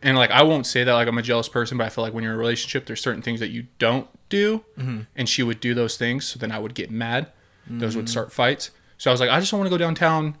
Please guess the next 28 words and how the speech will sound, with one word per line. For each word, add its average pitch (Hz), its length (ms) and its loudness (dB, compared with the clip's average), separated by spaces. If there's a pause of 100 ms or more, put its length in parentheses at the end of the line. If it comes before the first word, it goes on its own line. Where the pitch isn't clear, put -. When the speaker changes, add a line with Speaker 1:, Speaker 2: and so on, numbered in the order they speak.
(380)
Speaker 1:
period." 185 460 2 (840)
Uh, 135 300 6 (480)
the 143 80 4
only 165 180 8
time, 175 160 4
like, 151 260 2 (360)
I 147 120 8
never 131 300 4
had 139 180 2
that 131 160 4
problem 143 520 2
was 123 300 2
when 123 480 2 (280)
I 127 80 6
was 120 420 -2 (140)
sober 131 520 2
for 160 180 -2
a 156 40 -4
couple 170 280 -2
months, 185 400 -2
and 127 140 -2
I, 120 100 6
like, 120 340 0
I 127 120 8
ended 131 160 4
up 131 100 0
going 123 200 4
downtown 120 640 0